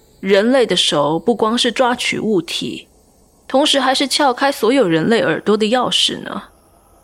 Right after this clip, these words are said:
你应该听出来了吧？男人用钥匙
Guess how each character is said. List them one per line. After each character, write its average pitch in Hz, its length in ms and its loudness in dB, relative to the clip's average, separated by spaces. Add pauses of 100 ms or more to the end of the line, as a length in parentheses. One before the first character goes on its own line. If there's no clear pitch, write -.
(300)
你 202 140 0
应 190 240 2
该 202 140 4
听 220 240 2
出 214 180 0
来 165 180 -2
了 156 120 -8
吧？ 170 400 -6 (920)
男 175 300 -2
人 180 600 -2
用 202 160 2
钥 185 320 2
匙 - 480 -2